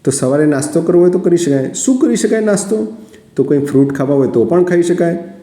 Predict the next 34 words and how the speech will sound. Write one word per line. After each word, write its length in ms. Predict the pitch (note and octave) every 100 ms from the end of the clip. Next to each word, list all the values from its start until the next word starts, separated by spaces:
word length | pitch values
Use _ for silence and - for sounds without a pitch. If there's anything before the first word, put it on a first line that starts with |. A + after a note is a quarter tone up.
| - -
અથવા 260 | F3+ B3 F3+
તો 280 | A#2 - - -
આપણે 220 | D#3+ F#3+ F3+
આગળ 240 | E3+ G3
વાત 320 | D#3 D3+ -
કરી 160 | F3+ F3+
તેમ 320 | F3 D#3+ A2
વસાણા 420 | B2+ - G#3+ G#3+
અલગ 220 | F3+ F3+
અલગ 220 | F3 E3+ C3
ઘરમાં 360 | B2+ C#3+ C#3
બનેલા 280 | A#2+ A#2+ A2
હોય 140 | F#2+
છે, 100 | - - - - -
તો 60 |
આ 40 | D3+
વસાણા 440 | A2 - D#3+ F#3+
પણ 240 | G#3 G3 F#3
ખાઈ 260 | D3+ C#3
શકાય, 460 | C#3 G#2+ F#2+ F#2+ - - _ -
જેથી 500 | C3 C3 D3+ D3+ D3+
શરીરને 680 | - C#3 C3 D#3 D3+ B2+ A#2+
અને 200 | B2 C#3
આપણી 240 | C3 C#3
ધાતુઓને 480 | C3 A2 G2 C3 C3+
તાકાત 440 | B2+ A#2 C#3 C3+ C3+
મળી 200 | C3 C3
રહે 180 | G#2 F#2 - - - B2
અને 140 | A#2+
આપણી 420 | A2+ B2 B2+ B2 -
રોગપ્રતિકારક 720 | G#2+ A#2+ - A#2 A2+ A#2 A#2
શક્તિ 360 | - G2+ - A#2
વધી 280 | G2+ G2+
રહે. 180 | F#2+ F#2+